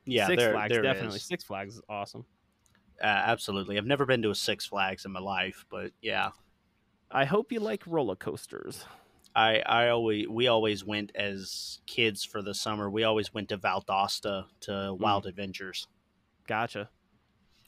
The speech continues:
Speaker 1: So that was my childhood. But, um, as the title of the episode suggests, we are doing Strange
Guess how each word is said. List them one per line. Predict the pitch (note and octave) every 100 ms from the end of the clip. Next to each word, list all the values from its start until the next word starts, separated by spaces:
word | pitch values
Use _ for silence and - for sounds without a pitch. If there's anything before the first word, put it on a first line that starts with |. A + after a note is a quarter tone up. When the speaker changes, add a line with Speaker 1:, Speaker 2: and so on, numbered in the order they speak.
| _
Speaker 1:
So | G#2+ G2+ G2+ F#2+
that | G2+ G#2+
was | G2
my | G#2
childhood. | G2 G2+ G2 F#2 G2+ A#2 _ _ _ _ _ _
But, | A#2 B2+ C3+
um, | B2+ B2 A2+ G#2 _ _ _ _ - - - -
as | C#3+ C#3+ C3 - _
the | C3 B2 A#2+ A2+ A2 - _
title | - F3 A#2 G2
of | F2+
the | F#2+
episode | F#2 G2 - F2+
suggests, | - G2 G2+ G#2+ - -
we | C3+
are | C#3+
doing | A#2 G#2+ G2+ G#2 F#2+
Strange | - - A2+ C3+ C#3+ D#3+ D3+